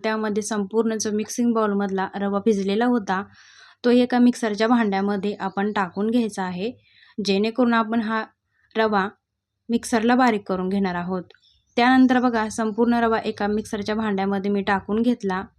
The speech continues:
त्यामध्ये टाकूया चवीनुसार मीठ आणि अर्धा चमचा, म्हणजेच पोहे खाण्याचा अर्धा चमचा मी इथं सोडा घेतलेला आहे. आता तो टाकल्यानंतर एक चमचा तेल मी इथं घेतलेला आहे आणि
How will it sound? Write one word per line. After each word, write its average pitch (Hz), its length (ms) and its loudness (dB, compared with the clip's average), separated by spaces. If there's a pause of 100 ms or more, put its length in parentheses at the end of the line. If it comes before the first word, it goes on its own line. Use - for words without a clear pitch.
(100)
त्यामध्ये 202 400 0
टाकूया 196 480 -4 (540)
चवीनुसार 202 560 0
मीठ 226 340 0 (140)
आणि 208 180 -4
अर्धा 208 280 0
चमचा, 208 440 0
म्हणजेच 202 440 -4
पोहे 214 360 0
खाण्याचा 214 460 0
अर्धा 196 260 -2
चमचा 208 340 -4
मी 202 120 0
इथं 208 180 -4
सोडा 208 380 0
घेतलेला 185 420 -6
आहे. 180 320 -6 (520)
आता 196 280 -4
तो 233 120 6
टाकल्यानंतर 233 720 0 (160)
एक 208 180 -2
चमचा 208 480 -4 (240)
तेल 220 220 2
मी 226 140 0
इथं 214 180 -2
घेतलेला 214 480 0
आहे 196 300 -4 (320)
आणि 190 200 -4